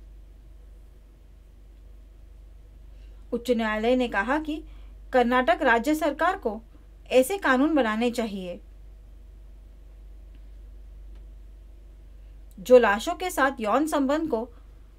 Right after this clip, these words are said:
प्रतिबंधित करते हैं। इससे लोग इस तरह की हरकतें करने से बाज आएंगे। हाई कोर्ट ने यह भी कहा कि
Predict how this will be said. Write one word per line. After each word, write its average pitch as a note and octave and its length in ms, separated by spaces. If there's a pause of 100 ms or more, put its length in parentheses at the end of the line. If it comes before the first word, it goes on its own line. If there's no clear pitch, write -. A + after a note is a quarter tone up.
(160)
प्रतिबंधित D4 560
करते G#3+ 300
हैं। G3+ 240 (260)
इससे C#4 380
लोग C4 280 (380)
इस F4+ 200
तरह D4 220
की D#4+ 160
हरकतें A#3+ 460
करने B3+ 320
से D#4 140 (100)
बाज A3 280
आएंगे। F#3+ 440 (880)
हाई A3+ 220
कोर्ट B3+ 300
ने A3 140 (320)
यह C#4 180
भी G4 120
कहा C4 300
कि B3 240